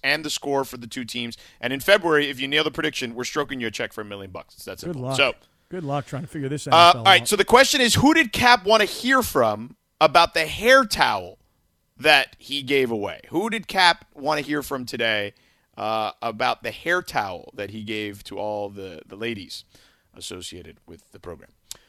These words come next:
Speaker 1: So, uh, hit us up at eight seven seven, seven ten, E S P N, eight seven seven, seven ten, three seven seven six. Um, we'll get to that in just one second. But real quick, uh,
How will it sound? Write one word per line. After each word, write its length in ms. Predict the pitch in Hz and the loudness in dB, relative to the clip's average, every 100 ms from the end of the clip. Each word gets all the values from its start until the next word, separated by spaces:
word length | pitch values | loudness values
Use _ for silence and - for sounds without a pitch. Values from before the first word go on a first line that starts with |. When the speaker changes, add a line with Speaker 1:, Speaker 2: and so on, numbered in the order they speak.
| _ | _
Speaker 1:
So, 300 | - 95 95 | -10 -8 -6
uh, 360 | 92 87 87 85 | -6 -8 -10 -10
hit 140 | - 135 | -6 -2
us 100 | 151 | 0
up 120 | 127 | -2
at 80 | 123 | -2
eight 120 | 123 | -4
seven 220 | 135 117 | -4 -4
seven, 260 | 107 117 110 | -6 -8 -6
seven 220 | 107 104 | -10 -8
ten, 180 | 107 101 | -10 -10
E 60 | 98 | -12
S 120 | 95 | -8
P 120 | 143 | -6
N, 120 | 143 | -6
eight 160 | 147 135 | -6 -8
seven 240 | 139 120 | -8 -8
seven, 240 | 107 113 110 | -6 -8 -8
seven 220 | 107 107 | -10 -8
ten, 240 | 107 104 | -10 -10
three 180 | 98 101 | -12 -12
seven 320 | 98 98 98 | -10 -12 -14
seven 300 | 85 95 85 | -16 -16 -10
six. 380 | - 170 - - _ _ _ - | -6 -4 -4 -10 _ _ _ -8
Um, 600 | 107 110 110 110 107 113 | -2 0 0 0 -4 -10
we'll 120 | 127 | -8
get 180 | 123 143 | -2 -2
to 60 | 143 | 4
that 200 | 143 151 | 4 4
in 120 | 135 | -2
just 160 | 120 110 | -8 -8
one 120 | 110 | -4
second. 360 | - 175 175 - _ _ - | 2 2 0 -6 _ _ 4
But 180 | 156 151 | 4 6
real 180 | 165 240 | 6 6
quick, 320 | - 190 - - _ _ _ _ _ _ _ _ _ - - _ 151 | 8 4 4 -8 _ _ _ _ _ _ _ _ _ -18 -18 _ 4
uh, 180 | 165 | 6